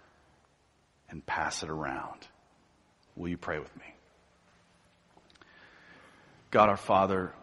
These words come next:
we thank you for your word. We confess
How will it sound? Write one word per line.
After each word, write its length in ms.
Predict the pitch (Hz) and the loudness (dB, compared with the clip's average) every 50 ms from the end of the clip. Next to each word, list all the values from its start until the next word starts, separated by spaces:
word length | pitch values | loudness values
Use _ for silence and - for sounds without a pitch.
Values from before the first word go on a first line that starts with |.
| - - - | -20 -12 -6
we 440 | - 110 110 107 104 101 104 101 - - - - | -2 0 2 2 2 2 0 -2 -8 -12 -10 -2
thank 340 | - 117 110 117 110 - - | 0 2 2 2 0 0 -2
you 240 | 98 92 90 87 90 | -2 -2 -2 -4 -6
for 600 | - - - 101 92 90 90 90 87 87 87 - - - - - - | -8 -10 -6 -4 -2 0 0 0 0 -2 -4 -8 -14 -20 -20 -16 -8
your 160 | - 98 92 | -4 -2 -2
word. 460 | 87 82 87 87 87 82 82 82 85 - - - - - - - - - - - - - - - - - - - - - - - - - - - - _ - - - - - - - | -2 0 0 0 0 -2 -2 -6 -10 -14 -18 -20 -20 -20 -20 -20 -20 -20 -20 -20 -20 -20 -20 -20 -20 -20 -20 -20 -20 -20 -20 -20 -20 -20 -20 -20 -20 _ -20 -20 -20 -20 -20 -4 2
We 140 | 120 127 120 | 2 2 2
confess 1000 | 123 - - 101 92 - - - 95 95 113 131 - - - - - - - - | 2 0 0 0 0 0 2 2 4 4 4 2 -2 -6 -6 -6 -6 -8 -8 -12